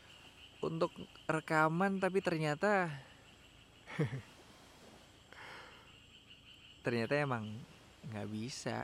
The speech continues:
buat rekaman. Karena waktu itu gue lagi traveling juga, emang pas kondisinya jalan dan butuh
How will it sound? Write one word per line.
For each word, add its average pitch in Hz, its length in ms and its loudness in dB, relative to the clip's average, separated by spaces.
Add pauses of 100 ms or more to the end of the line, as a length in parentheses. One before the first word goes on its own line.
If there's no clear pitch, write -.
(160)
buat 113 240 -6
rekaman. 117 480 -6
Karena 135 240 -2
waktu 135 240 -6
itu 151 240 -4 (720)
gue 123 180 0
lagi 120 400 -4 (920)
traveling 123 480 -2
juga, 110 480 -2 (1200)
emang 110 560 -4 (1040)
pas - 320 2 (480)
kondisinya 120 640 2 (160)
jalan 123 560 4
dan 117 320 0 (1120)
butuh 131 420 2